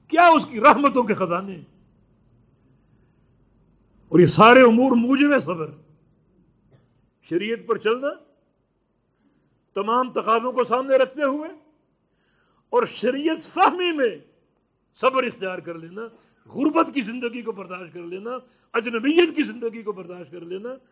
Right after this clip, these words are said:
یہ سارے امور صبر کا باعث۔ ایک قسم ہے۔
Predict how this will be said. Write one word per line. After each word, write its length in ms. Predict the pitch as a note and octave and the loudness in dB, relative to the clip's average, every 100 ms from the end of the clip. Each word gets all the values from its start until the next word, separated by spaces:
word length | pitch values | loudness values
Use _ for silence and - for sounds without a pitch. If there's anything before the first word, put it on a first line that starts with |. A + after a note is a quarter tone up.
| _ - | _ -14
یہ 60 | D#3+ | -8
سارے 320 | F3 F#3+ G#3+ | -4 -2 -2
امور 360 | F#3 F3 G3 G#3 - - - - - - | 0 8 8 8 -2 -18 -20 -20 -20 -20
صبر 280 | - E3+ F3+ | -6 -2 -2
کا 140 | C#3 | -4
باعث۔ 400 | A2+ - - - _ _ _ _ _ _ _ _ _ _ _ _ _ _ _ _ _ _ _ _ _ _ _ _ _ _ _ _ _ _ _ _ _ _ _ _ _ _ _ _ - | -6 -10 -18 -20 _ _ _ _ _ _ _ _ _ _ _ _ _ _ _ _ _ _ _ _ _ _ _ _ _ _ _ _ _ _ _ _ _ _ _ _ _ _ _ _ 8
ایک 200 | G3 G3+ | 8 10
قسم 280 | F3 E3+ | 4 4
ہے۔ 80 | D#3 | 0